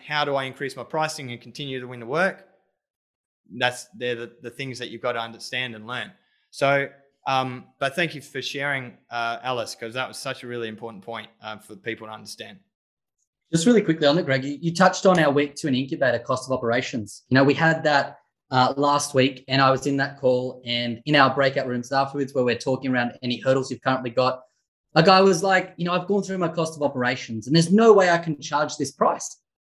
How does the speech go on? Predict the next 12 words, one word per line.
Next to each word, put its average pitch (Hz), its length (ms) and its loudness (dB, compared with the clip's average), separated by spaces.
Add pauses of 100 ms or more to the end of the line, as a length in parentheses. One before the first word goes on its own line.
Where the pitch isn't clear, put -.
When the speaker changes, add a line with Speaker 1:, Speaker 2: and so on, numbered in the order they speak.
(100)
Speaker 2:
And 175 80 6
I 180 40 6
said, 180 160 6
"Well, 175 80 2
that's - 260 2
fine. 202 260 4
You're 139 120 6
out 135 80 4
of 127 80 -2
business." - 420 -4 (800)
But 156 120 8
you, 170 200 4